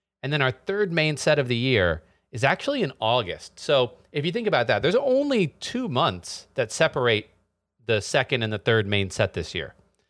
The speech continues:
And then from August, they get back on schedule. So you have August, which is typical for the third set of the year, and then November.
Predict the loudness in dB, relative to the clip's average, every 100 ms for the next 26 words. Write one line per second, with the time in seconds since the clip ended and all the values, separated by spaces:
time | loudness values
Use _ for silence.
0 | _ _ _ _ -2 0 2 0 -4 _
1 | -18 -4 0 2 2 2 2 0 0 0
2 | 0 0 0 -2 -4 0 0 0 -8 -8
3 | -4 0 0 -2 0 0 2 0 0 -6
4 | _ _ -16 -8 -8 -8 _ -2 -2 0
5 | 0 0 -2 -4 -2 0 0 0 0 0
6 | 0 -2 -6 -20 _ -6 -4 -2 -2 -2
7 | -4 -6 -8